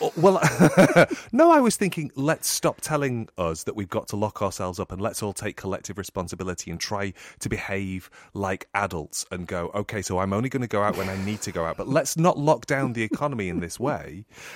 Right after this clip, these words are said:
Instead, let's think about how we can deal with something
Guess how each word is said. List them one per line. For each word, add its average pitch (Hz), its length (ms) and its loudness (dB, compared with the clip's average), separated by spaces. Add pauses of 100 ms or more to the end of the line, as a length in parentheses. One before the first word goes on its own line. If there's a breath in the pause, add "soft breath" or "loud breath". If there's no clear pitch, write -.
Instead, 110 600 2
let's 117 280 0
think 147 220 -2
about - 220 -8
how 117 220 -2
we 120 100 0
can 110 540 -4
deal 131 240 2
with 107 160 -4
something 95 420 -6